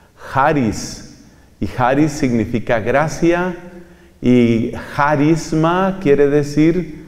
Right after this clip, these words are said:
lo que se da por gracia, lo que se da de una manera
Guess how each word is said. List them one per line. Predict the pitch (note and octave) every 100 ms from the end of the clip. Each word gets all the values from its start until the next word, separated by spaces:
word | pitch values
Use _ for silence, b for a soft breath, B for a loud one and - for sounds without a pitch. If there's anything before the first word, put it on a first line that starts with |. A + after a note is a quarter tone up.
| B B B
lo | - A#2 A#2+
que | - A2+
se | - A2+
da | A2+ D#3 G#3 B3 - - - - - - - -
por | A2+ G2 F#2
gracia, | A2+ B2 G#2 - G#2+ G2
lo | F#2+ F#2+
que | G#2
se | F#2 G2+
da | G#2 B2 D3+ F3 - B B B -
de | G#2
una | A#2 B2+
manera | B2 A#2 B2+ C#3 D#3+ D#3+